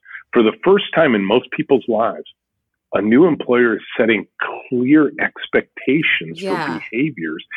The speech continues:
Speaker 1: and you find out, you know what? If they're clear and they're rational, human beings are amazingly adaptable. And so I think people adapt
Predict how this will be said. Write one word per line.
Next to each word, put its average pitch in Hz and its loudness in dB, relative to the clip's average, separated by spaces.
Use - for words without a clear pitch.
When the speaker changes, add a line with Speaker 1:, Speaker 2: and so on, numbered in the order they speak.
Speaker 1:
and 113 4
you 127 6
find 120 0
out, 110 2
you 123 2
know 196 2
what? 262 2
If 156 0
they're 143 4
clear 175 6
and 120 0
they're 104 2
rational, 85 -2
human 330 4
beings 117 2
are 120 2
amazingly 180 4
adaptable. 214 -2
And 156 -2
so 143 0
I 185 2
think 165 2
people - -4
adapt 123 -6